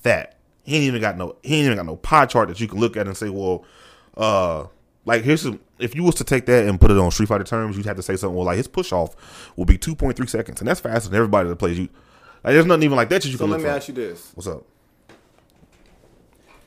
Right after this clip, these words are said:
Speaker 2: If I'm right about my prediction, because you right, like, that's, that's really not good evidence, bro. Like, I don't know why people would re-, but I'm saying, let's say, let's say I ended up being right. Like, my
Speaker 1: Right.
Speaker 2: shit was just crystal clear.
Speaker 1: Uh, but I'm talking about Soul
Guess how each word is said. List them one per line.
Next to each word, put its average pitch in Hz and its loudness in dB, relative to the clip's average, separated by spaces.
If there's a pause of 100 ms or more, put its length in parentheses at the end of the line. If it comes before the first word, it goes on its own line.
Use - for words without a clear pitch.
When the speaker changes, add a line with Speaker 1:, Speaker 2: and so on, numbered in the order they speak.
(360)
Speaker 2:
If 131 -4
I'm 156 4
right 95 -2 (440)
about 107 -4
my 104 -4
prediction, 87 -14
because 143 -6
you 196 -6
right, 185 -4
like, 101 -2
that's, 127 -4 (160)
that's - -6
really 143 -8
not 90 -10
good - -16
evidence, - -14
bro. - -20 (500)
Like, 90 -10
I 101 -8
don't 135 -2
know 117 -2
why 110 -2
people 107 -8
would 92 -8
re-, 98 -12 (340)
but 131 -4
I'm 135 -4
saying, 107 -6
let's 123 -6
say, 127 -2
let's 170 -6
say 135 2
I 120 2
ended 117 -4
up 95 -6
being 95 -8
right. 85 -12 (540)
Like, 85 -12
my 82 0
Speaker 1:
Right. 80 -2
Speaker 2:
shit 98 -8
was 85 -16
just 76 -20
crystal - -16
clear. 80 -16 (140)
Speaker 1:
Uh, 117 6
but 135 12
I'm 127 6
talking 135 6
about 98 2
Soul 135 4